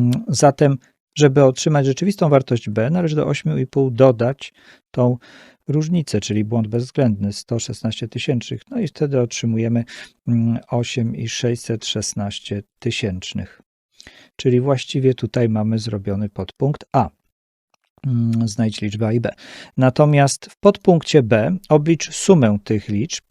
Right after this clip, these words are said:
A dodać b to się równa siedemnaście przecinek dwieście siedemdziesiąt sześć, dodać osiem przecinek sześćset szesnaście. Wynik to jest dwadzieścia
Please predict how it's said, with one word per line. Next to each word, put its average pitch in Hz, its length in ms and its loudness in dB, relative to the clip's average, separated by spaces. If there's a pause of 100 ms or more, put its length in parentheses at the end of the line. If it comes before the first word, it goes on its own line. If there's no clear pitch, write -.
(280)
A 143 180 4
dodać 113 360 0
b 113 320 -2
to 143 140 -4
się 127 300 2
równa 117 340 0
siedemnaście 117 800 -2 (540)
przecinek 104 560 -4
dwieście 110 380 -4
siedemdziesiąt 101 680 -6
sześć, - 460 -8 (400)
dodać 123 440 0
osiem 113 540 -2
przecinek 104 580 -8
sześćset - 440 -6
szesnaście. 107 680 -6 (600)
Wynik 143 340 -2
to 131 120 0
jest 120 220 -2
dwadzieścia 117 800 -2